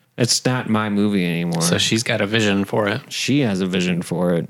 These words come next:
Speaker 1: She's the one making this the movie.
Speaker 2: Okay.
Speaker 1: It's gonna be a Sibel production. I'm lucky to get just credit in any way. I'm gonna get
Speaker 2: You
Speaker 1: some
Speaker 2: know, that's a,
Speaker 1: assistant
Speaker 2: that's
Speaker 1: producer.
Speaker 2: a sign of a good leader is that you're, uh,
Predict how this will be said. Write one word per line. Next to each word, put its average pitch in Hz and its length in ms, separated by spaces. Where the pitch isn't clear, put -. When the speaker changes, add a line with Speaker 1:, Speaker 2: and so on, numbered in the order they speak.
Speaker 1:
She's 127 300
the 110 80
one 101 200
making 90 280
this 90 200
the 92 80
movie. 87 460
Speaker 2:
Okay. 120 320
Speaker 1:
It's - 100
gonna 120 160
be 110 80
a 107 40
Sibel 98 440
production. 90 580
I'm 101 440
lucky 101 520
to 175 120
get - 260
just - 300
credit 90 480
in 95 160
any 90 220
way. 80 340
I'm 110 100
gonna 117 140
get 113 140
Speaker 2:
You 135 60
Speaker 1:
some 127 100
Speaker 2:
know, 101 60
that's - 120
a, 123 40
Speaker 1:
assistant 117 260
Speaker 2:
that's - 220
Speaker 1:
producer. - 160
Speaker 2:
a - 20
sign 120 180
of 107 120
a 107 100
good 110 400
leader 107 480
is 98 120
that 110 140
you're, 107 340
uh, 110 320